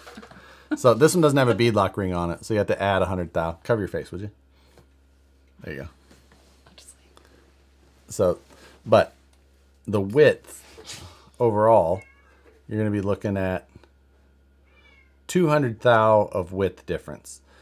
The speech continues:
Speaker 2: These are, uh, point one inches from inside of beadlock ring to the back edge of the bead seat,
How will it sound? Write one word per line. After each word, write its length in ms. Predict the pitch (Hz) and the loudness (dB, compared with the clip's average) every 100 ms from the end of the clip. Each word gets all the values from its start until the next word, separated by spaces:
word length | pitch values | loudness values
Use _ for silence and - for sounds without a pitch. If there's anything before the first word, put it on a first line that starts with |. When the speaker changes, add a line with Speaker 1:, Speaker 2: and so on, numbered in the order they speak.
| _ _ | _ _
Speaker 2:
These 300 | 120 127 131 | -4 -2 -2
are, 520 | 113 113 107 104 95 - _ _ _ _ _ | 0 2 4 4 0 -6 _ _ _ _ _
uh, 200 | 95 87 | -8 -6
point 380 | 80 - 139 - | -6 0 -2 -2
one 300 | 113 135 147 | -2 0 0
inches 560 | 127 120 - 131 131 - _ - _ _ | 0 -4 -4 -6 -8 -18 _ -20 _ _
from 460 | - 113 104 92 - - | -4 -2 0 -4 -8 -4
inside 420 | 135 143 143 135 | -2 0 2 2
of 100 | 117 | 2
beadlock 440 | 123 123 120 110 | 0 2 2 2
ring 280 | 117 113 113 107 | -2 -2 -2 -4
to 100 | 92 | -4
the 80 | |
back 400 | 87 90 104 107 - | -4 -2 -2 -4 -8
edge 540 | - 120 131 127 - - _ _ _ _ _ | -2 0 -2 -8 -16 -20 _ _ _ _ _
of 120 | - 104 | -10 -6
the 60 | |
bead 320 | 104 120 127 | -4 -2 -4
seat, 340 | 120 160 165 | -6 -6 -6